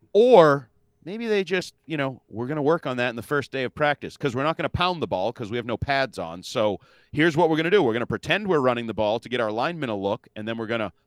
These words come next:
pull it out and throw it to make sure our, everybody's involved," kind of thing. So I wouldn't read too much into early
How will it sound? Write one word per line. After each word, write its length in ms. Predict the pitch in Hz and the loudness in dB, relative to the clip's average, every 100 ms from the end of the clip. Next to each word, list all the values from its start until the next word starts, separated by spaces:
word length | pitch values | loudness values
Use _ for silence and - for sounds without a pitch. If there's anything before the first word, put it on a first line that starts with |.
| - | -12
pull 240 | 98 113 | -4 -2
it 40 | 104 | 0
out 200 | 117 - | 0 -2
and 100 | - | -10
throw 360 | 98 107 113 | -8 -4 -2
it 100 | - _ | -2 _
to 80 | 107 | -8
make 160 | 107 101 | -6 -6
sure 220 | 113 107 | -4 -2
our, 200 | 101 104 | -2 -4
everybody's 400 | 117 113 110 110 | -6 -4 -4 -6
involved," 460 | 101 90 101 110 - | -8 -6 -4 -4 -8
kind 200 | 113 104 | -10 -10
of 80 | 90 | -12
thing. 320 | - 139 98 | -10 -8 -10
So 380 | - 127 110 95 _ _ _ _ - | -8 -2 -2 -4 _ _ _ _ -2
I 80 | |
wouldn't 240 | 233 254 165 | 0 0 0
read 300 | 190 170 - | 0 -2 -8
too 180 | - 165 | -8 -2
much 300 | 147 143 139 | 0 0 -4
into 640 | 131 - 131 117 104 92 _ _ _ _ - | -6 -4 -2 0 0 -4 _ _ _ _ 0
early 400 | 170 165 151 139 | 4 4 4 2